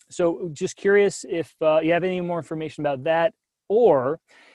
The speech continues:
are there any notable either trail, lift, lodge, capital expansions, or additions to some of your, oh no, I, I saw the, uh,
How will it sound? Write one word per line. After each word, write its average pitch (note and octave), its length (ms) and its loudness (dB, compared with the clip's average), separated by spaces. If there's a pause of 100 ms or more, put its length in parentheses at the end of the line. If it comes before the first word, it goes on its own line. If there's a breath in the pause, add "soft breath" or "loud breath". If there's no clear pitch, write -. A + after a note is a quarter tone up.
(180 soft breath)
are E3 100 2
there G3 120 -2
any A#3+ 200 -2
notable G3+ 500 4
either D3+ 200 0
trail, F3+ 560 0
lift, E3 280 0
lodge, D3+ 420 -2
capital E3+ 460 -6
expansions, D#3 880 -12
or C#3+ 220 -8
additions C#3 680 -8
to C3 360 -6
some C3 240 -8
of A#2+ 160 -8
your, A#2 320 -8 (500 soft breath)
oh E3+ 300 4
no, C#3 260 2
I, C#3 180 2 (100)
I B2+ 60 -4
saw C#3+ 340 0
the, C3 280 -2
uh, B2 460 -2